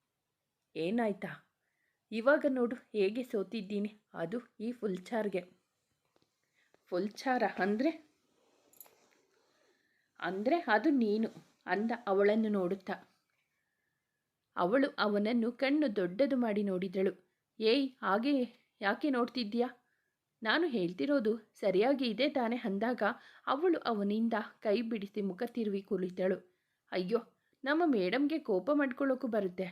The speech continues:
ಅಂದವ ಅವಳ ಬಲಗೈಯನ್ನು ಮತ್ತೆ ಬೆಸೆದಿದ್ದ ಬಿಗಿಯಾಗಿ. ಏಯ್, ಇಲ್ಲಿ ನೋಡೆ ಅಂದಾಗ ಅವರ ಕಡೆ ನೋಡಿದವಳ ಭುಜ ಬಳಸಿದವನೇ. ಏಯ್, ಏನ್ ಗೊತ್ತಾ ಇಬ್ಬನಿ, ನಾನು ಲವ್ ಮಾಡೋ ಹುಡುಗಿ ಹೇಗೆ ಇರಬೇಕು ಹಾಗೆ ಇರಬೇಕು ಅಂತ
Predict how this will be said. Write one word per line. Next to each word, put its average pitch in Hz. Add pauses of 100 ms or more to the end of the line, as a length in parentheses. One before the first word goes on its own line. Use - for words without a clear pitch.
(100)
ಅಂದವ 226 (140)
ಅವಳ 220
ಬಲಗೈಯನ್ನು 202
ಮತ್ತೆ 269
ಬೆಸೆದಿದ್ದ 190 (100)
ಬಿಗಿಯಾಗಿ. 190 (1160)
ಏಯ್, 202 (380)
ಇಲ್ಲಿ 240
ನೋಡೆ 208
ಅಂದಾಗ 214 (1400)
ಅವರ 294
ಕಡೆ 214
ನೋಡಿದವಳ 208 (120)
ಭುಜ 202
ಬಳಸಿದವನೇ. 190 (340)
ಏಯ್, 220 (1000)
ಏನ್ 208
ಗೊತ್ತಾ 220
ಇಬ್ಬನಿ, 208 (200)
ನಾನು 285
ಲವ್ 226
ಮಾಡೋ 269
ಹುಡುಗಿ 214
ಹೇಗೆ 214
ಇರಬೇಕು 214
ಹಾಗೆ 214
ಇರಬೇಕು 214
ಅಂತ 226